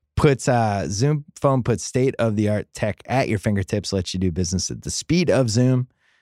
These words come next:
And if you're not using Zoom video communications, I only have one question. Why not? What's wrong with you? I'll make it super easy for you. Visit Zoom online, set up a free account today, free. Try the most affordable and reliable video communication solution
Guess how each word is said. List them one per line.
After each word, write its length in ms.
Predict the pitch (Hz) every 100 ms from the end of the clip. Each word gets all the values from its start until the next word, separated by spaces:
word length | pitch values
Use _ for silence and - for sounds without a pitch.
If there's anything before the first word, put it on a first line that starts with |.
| _ 113
And 120 | 95
if 140 | 85
you're 100 | 92
not 380 | 101 110 113 -
using 360 | 98 95 90 87
Zoom 240 | 90 87
video 240 | 87 87 85
communications, 680 | 90 85 - 87 - 80
I 80 | 85
only 140 | 82 82
have 100 | 78
one 140 | 80
question. 420 | 71 76 - - - _ _ _
Why 140 | - 143
not? 300 | 170 127 -
What's 220 | 120 -
wrong 140 | 147 151
with 140 | -
you? 160 | 95 - _ _
I'll 100 | -
make 180 | 151 165
it 80 | 170
super 280 | - 175 170
easy 220 | 180 165
for 140 | 120 104
you. 100 | 95
Visit 340 | 131 160 139
Zoom 220 | 113 170 165
online, 500 | 160 160 156 113 - _ _ _
set 220 | - 131
up 100 | -
a 40 | 104
free 420 | - 175 190 208
account 360 | - 180 170
today, 220 | - 170 131
free. 540 | - 214 262 214 - _ _ _ _ -
Try 160 | 135
the 80 | 127
most 240 | 135 120 120
affordable 760 | - - 143 160 156 156 156 - _ _ _ _ -
and 160 | 98
reliable 480 | 92 95 110 107 107
video 300 | 95 98 95
communication 720 | - 98 90 - 92 85 82
solution 480 | 85 - 90 - 80